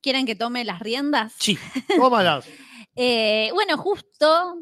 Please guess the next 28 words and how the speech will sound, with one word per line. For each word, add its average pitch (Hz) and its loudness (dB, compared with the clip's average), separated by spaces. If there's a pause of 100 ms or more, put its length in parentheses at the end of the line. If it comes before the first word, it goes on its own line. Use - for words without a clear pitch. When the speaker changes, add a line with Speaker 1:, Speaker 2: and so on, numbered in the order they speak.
(100)
Speaker 1:
te-, 262 -6
me 277 -4
daban 311 4
ganas 247 0
de 254 2
intervenir 233 -2
porque 208 -4
la 202 -4
serie 247 0
que 196 -8
estamos 233 -2
viendo 240 -2
en 202 -6
casa, 208 0
Years 233 -2
and 196 -4
Years, 247 -2 (420)
es - 2
una 262 0
serie 247 -4
inglesa 254 4
también. 240 4
Los 208 4
capítulos 262 2
duran 277 6
aproximadamente 226 2
una 262 4
hora 311 6